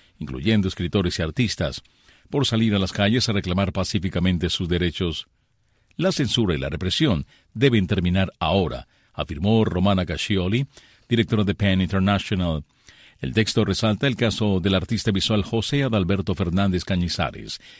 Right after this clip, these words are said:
quien habría requerido atención médica en el Hospital Calixto García de La Habana por las lesiones que le infligieron durante su arresto, antes de ser trasladado a un centro de detención.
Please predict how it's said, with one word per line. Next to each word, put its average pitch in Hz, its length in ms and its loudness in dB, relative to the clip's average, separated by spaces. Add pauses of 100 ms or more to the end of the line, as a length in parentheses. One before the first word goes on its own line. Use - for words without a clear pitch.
(140)
quien 76 180 -2
habría 98 240 2
requerido 98 380 2
atención 95 400 0
médica 104 300 0
en 113 80 2
el 101 40 2
Hospital 98 400 -2
Calixto 95 420 -2
García 87 360 -2
de 78 80 -4
La 78 40 -4
Habana 98 380 0 (540)
por - 120 -2
las 156 100 2
lesiones 101 440 2
que 95 120 0
le 90 100 2
infligieron 95 560 0
durante 90 340 0
su - 120 -4
arresto, 87 460 -4 (260)
antes 92 300 0
de 85 80 0
ser 98 200 -2
trasladado 87 560 -2
a - 20 -2
un 80 80 -4
centro 92 480 0
de 87 140 0
detención. 82 760 -2